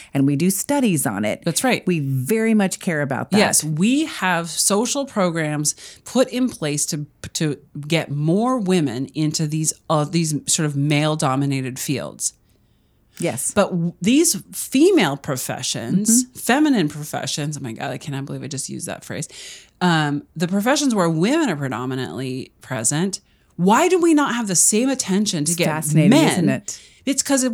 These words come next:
Speaker 2: it's seen as less than. We are, they are seen as s-, settling. In fact, my sister, who's also a teacher,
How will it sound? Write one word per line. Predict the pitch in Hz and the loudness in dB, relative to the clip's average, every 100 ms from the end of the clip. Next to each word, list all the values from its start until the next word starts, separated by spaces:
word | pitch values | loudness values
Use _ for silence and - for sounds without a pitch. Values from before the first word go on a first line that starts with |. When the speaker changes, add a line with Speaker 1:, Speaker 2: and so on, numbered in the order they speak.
| 254 | -2
Speaker 2:
it's | 240 - | 0 2
seen | 220 190 | 2 2
as | 208 214 | 2 0
less | 202 240 320 - | -2 -2 0 0
than. | 160 95 64 135 | 0 -4 -6 -2
We | 220 | 2
are, | 254 285 | 2 0
they | - 190 | 0 2
are | 214 240 | 2 -2
seen | - 202 | -2 0
as | 185 185 - | 2 2 2
s-, | - - - | 0 0 0
settling. | 320 311 220 | 0 2 0
In | 202 | 0
fact, | 262 262 | -2 -2
my | |
sister, | 233 - 381 - 165 220 - - | 0 2 0 0 0 -2 -8 -6
who's | 269 269 | -2 -2
also | - 349 - 220 | -2 -2 0 0
a | 143 | -2
teacher, | - 139 131 135 165 | -4 -6 -6 -6 -8